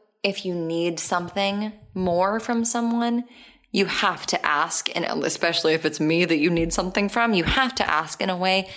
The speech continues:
that isn't, "You hurt me, you need to do this better."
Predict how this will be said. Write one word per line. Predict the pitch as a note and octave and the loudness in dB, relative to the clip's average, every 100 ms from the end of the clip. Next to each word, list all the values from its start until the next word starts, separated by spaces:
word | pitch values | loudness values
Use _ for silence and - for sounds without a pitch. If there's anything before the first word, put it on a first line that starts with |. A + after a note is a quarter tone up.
| - - | -6 -2
that | F3 | 0
isn't, | E3+ E3 E3+ - - _ _ _ _ _ _ - | 0 0 -2 -2 -10 _ _ _ _ _ _ -2
"You | F3 | 0
hurt | D3+ - G3 - | 0 0 0 0
me, | D#3+ D#3 D#3 - _ _ _ - | 0 0 -4 -10 _ _ _ -2
you | F3+ | 2
need | F#3 E3 | 4 2
to | D#3 | 2
do | D#3 | 0
this | D3+ D#3 | 0 -2
better." | - E3+ D3+ B2+ | 0 2 2 0